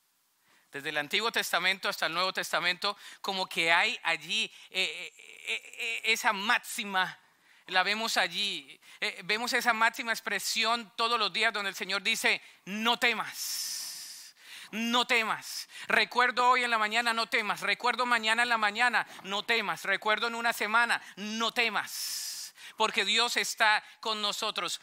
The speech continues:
Un nombre que trae paz y salvación. Versículo veintiuno dice, "Y dará a luz un hijo y llamará su nombre". ¿Cómo se llama? No, no, no, ponga cuidado, versículo veintiuno. "Y de-, y dará a luz un hijo y llamará su nombre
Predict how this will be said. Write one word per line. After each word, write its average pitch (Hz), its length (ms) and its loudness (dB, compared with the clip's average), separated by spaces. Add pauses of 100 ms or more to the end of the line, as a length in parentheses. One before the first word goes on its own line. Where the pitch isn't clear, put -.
(120)
Un 285 240 0
nombre 277 360 4
que 226 140 -4
trae 220 240 2
paz 214 240 0
y 220 60 -8
salvación. 165 440 -2
Versículo 180 360 -4
veintiuno 175 380 -4
dice, 160 280 -4 (160)
"Y 202 100 -6
dará 196 280 6
a - 20 0
luz 220 220 -6
un 208 100 -8
hijo 185 180 -8
y 165 60 -6
llamará 160 360 2
su 208 180 -8
nombre". 202 460 -2 (1160)
¿Cómo 196 180 -4
se 208 120 0
llama? 220 240 4 (1500)
No, 123 160 -6
no, 139 120 0
no, 127 260 -2
ponga 113 260 -4
cuidado, 127 540 -2
versículo 156 500 -4
veintiuno. 170 580 -6 (500)
"Y 196 100 -4
de-, 208 200 4 (240)
y 185 80 -2
dará 202 400 4
a 226 40 2
luz 226 200 -6
un 233 100 -8
hijo 240 140 -4
y 220 40 -4
llamará 208 320 4
su 262 120 -6
nombre 262 320 4